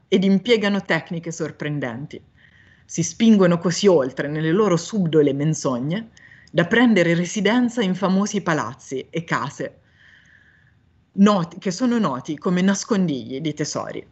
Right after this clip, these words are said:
Scavano in questi posti e creano delle celle sotterranee e vi mettono poi dei segnali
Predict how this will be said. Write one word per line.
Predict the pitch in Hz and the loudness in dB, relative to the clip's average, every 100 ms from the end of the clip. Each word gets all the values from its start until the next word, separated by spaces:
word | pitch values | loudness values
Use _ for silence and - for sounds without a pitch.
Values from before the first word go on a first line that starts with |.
| _ _ _ _ _ _ | _ _ _ _ _ _
Scavano | - - 226 214 185 | -18 -4 0 2 2
in | 165 160 | 0 -2
questi | 165 - 170 | -4 -6 -12
posti | 143 117 - - - _ | -8 -10 -10 -16 -16 _
e | 262 | -8
creano | 254 233 220 | 0 2 2
delle | 208 208 202 | 2 0 0
celle | 202 220 170 175 | 0 0 0 -4
sotterranee | - - - 143 131 110 - - - | -8 -12 -12 -12 -12 -14 -18 -20 -4
e | - | 0
vi | 165 | 4
mettono | 196 226 233 202 170 | 6 4 2 -4 0
poi | 180 180 | 2 4
dei | 190 | 2
segnali | - 202 226 247 117 117 - | 0 0 2 0 -2 -10 -14